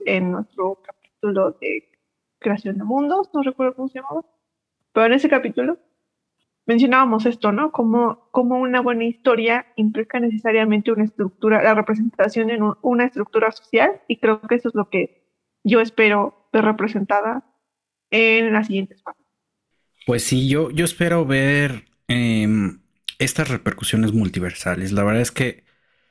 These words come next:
Speaker 2: sí me gustaría ver un conflicto grande, grande, con muchas variantes. A ver qué sucede.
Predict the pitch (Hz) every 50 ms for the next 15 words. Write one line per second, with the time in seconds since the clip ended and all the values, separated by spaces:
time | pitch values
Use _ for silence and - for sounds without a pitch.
0 | _ _ - - - 143 151 147 131 117 - - - 110 110 110 110 117 117 117
1 | 113 113 104 - 101 92 92 - 101 101 - - - 98 98 98 101 101 107 107
2 | 104 95 98 95 98 98 101 98 104 104 104 101 - - _ - - 107 101 95
3 | 95 98 107 98 - 117 110 98 95 90 87 87 85 85 - - - - - 92
4 | 95 107 120 127 - - 139 - - 120 - - 101 90 85 - - -